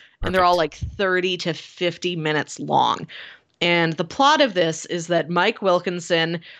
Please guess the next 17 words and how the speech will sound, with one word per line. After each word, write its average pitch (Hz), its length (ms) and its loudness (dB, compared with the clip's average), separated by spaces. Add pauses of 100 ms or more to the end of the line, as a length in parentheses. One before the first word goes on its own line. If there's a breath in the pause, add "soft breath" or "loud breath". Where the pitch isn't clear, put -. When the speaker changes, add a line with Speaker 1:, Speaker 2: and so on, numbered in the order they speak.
(320 loud breath)
Speaker 1:
is 180 280 0
this 175 240 -2
sort 185 220 -2
of 156 200 0 (360)
I 202 220 4
T 285 380 0
guy, 147 540 0 (340 soft breath)
and 185 160 -2
this 185 160 -8
mad 226 420 2
scientist 233 760 -2 (100)
sort 190 200 -6
of 170 140 -8
ropes 196 440 -2
him 220 140 2
into 196 280 0
being 175 640 2